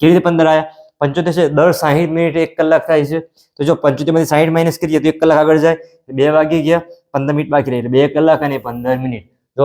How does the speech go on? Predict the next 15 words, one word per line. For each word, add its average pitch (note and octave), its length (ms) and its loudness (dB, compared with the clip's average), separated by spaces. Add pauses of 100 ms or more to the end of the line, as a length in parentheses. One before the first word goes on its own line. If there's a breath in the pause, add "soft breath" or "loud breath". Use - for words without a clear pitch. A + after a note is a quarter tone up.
ઓપ્શનમાં C#3 420 -4 (560)
બે B2+ 180 0
વાગે, C#3+ 360 2
બપોરે D3 380 0
બે C#3 180 0
વાગે C#3 280 2
અને D3 140 -2
પંદર C3 380 -2
કલાકે B2+ 420 -4
આ B2+ 60 -2
ટ્રેન B2 300 -4
છે - 160 -8
એ A#2 140 -2 (440)
પહોંચશે. - 340 -6 (280)
આગળ E3+ 260 2